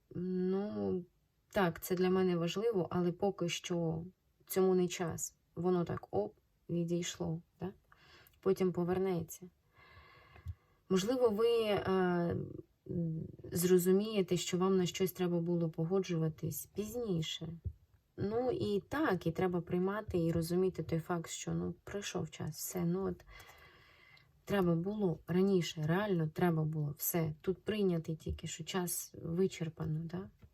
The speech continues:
Ну, це теж норма. Повернеться ситуація, людина, думка,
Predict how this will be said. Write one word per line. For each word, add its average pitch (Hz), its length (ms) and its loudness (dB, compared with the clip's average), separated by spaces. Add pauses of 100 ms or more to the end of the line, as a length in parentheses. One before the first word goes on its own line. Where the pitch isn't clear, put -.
(140)
Ну, 220 240 -12
це - 180 -12
теж 180 280 -4
норма. 165 340 -4 (1900)
Повернеться 208 880 2 (300)
ситуація, 190 1000 2
людина, 190 760 2
думка, 185 1040 0